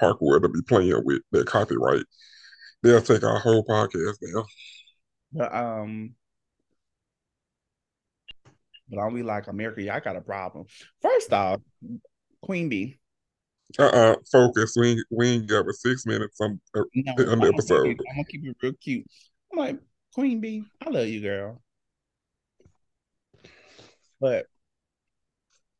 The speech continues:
Speaker 2: can we please, please on your next tour, 'cause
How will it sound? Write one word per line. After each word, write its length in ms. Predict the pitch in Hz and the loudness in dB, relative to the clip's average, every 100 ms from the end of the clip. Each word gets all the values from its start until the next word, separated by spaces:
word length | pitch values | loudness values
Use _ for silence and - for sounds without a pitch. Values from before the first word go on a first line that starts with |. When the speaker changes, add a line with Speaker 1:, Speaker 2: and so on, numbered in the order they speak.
| _ - | _ -12
Speaker 2:
can 160 | 190 | -8
we 140 | 359 415 _ | -6 -8 _
please, 440 | - 139 151 151 156 _ _ _ _ _ _ _ _ _ _ _ | -12 -10 -10 -16 -20 _ _ _ _ _ _ _ _ _ _ _
please 360 | 135 135 151 - | -10 -10 -10 -12
on 120 | 117 | -10
your 180 | 117 113 | -8 -6
next 440 | 101 110 - - | -6 -8 -8 -12
tour, 180 | - 131 | -10 -10
'cause 220 | - 104 | -8 -10